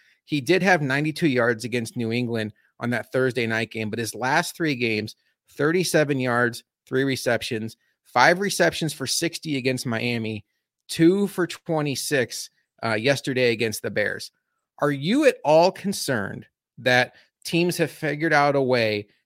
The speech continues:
to take Stefon Diggs away from Josh Allen? Are you concerned about some of the chemistry issues that people are worried about with Stefon Diggs and Josh Allen? Or is this something that you think is much ado about nothing? And when it comes time for the money games, Diggs and Allen will be just fine.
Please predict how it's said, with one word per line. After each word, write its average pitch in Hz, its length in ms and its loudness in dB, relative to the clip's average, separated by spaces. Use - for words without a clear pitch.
to - 120 -18
take 147 240 -2
Stefon 135 520 -2
Diggs 117 340 -4
away 120 360 -2
from 151 220 -4
Josh 147 340 -2
Allen? 160 400 -2
Are 127 60 -2
you 127 160 -2
concerned 135 460 -6
about 123 260 -2
some 123 200 -6
of 107 100 -8
the 113 100 -8
chemistry 151 680 -4
issues 143 440 -2
that 123 140 -6
people 123 280 -8
are 117 120 -2
worried 131 320 0
about 131 280 0
with 135 160 -6
Stefon 143 400 0
Diggs 139 220 0
and 127 120 -2
Josh 131 300 -2
Allen? 147 360 -4
Or 143 400 2
is 139 180 -4
this 160 220 -4
something 151 300 -4
that 135 60 -6
you 127 120 -8
think 123 200 -6
is 113 100 -8
much 120 240 -4
ado 123 160 -2
about 117 240 0
nothing? 113 420 -2
And 160 120 2
when 165 80 0
it - 100 -10
comes 147 220 -2
time 135 240 0
for - 80 -12
the 127 100 -2
money 123 260 0
games, 113 320 -2
Diggs 110 260 -4
and 117 80 0
Allen 107 220 2
will 104 60 0
be - 120 -4
just - 240 -8
fine. 107 260 -10